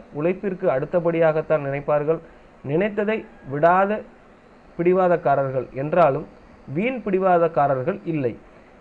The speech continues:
வீண் பேச்சிலும் வெட்டி பேச்சிலும் ஈடுபட மாட்டார்கள்.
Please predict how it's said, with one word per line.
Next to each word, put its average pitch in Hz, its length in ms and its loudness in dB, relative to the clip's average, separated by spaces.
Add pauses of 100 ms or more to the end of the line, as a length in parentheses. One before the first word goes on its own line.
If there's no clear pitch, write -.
வீண் 226 300 -2
பேச்சிலும் 190 480 -2
வெட்டி 165 260 -2
பேச்சிலும் 196 580 -4
ஈடுபட 165 400 2
மாட்டார்கள். 135 540 -2